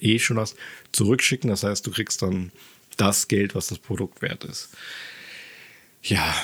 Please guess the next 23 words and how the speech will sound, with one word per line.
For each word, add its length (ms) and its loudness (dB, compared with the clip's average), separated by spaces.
kann 140 0
man 200 2
halt, 180 -2
was 180 0
man 120 0
will 160 2
von, 260 0
hab 80 -2
ich 120 -2
auch 100 2
schon 200 0
gemacht, 340 -2
hab 80 -8
ich 80 -4
auch 40 -6
schon 180 -4
ein 120 -4
Video 220 2
drüber 260 -2
gemacht. 600 -6
Ähm, 360 -4
ist 220 2
so, 400 0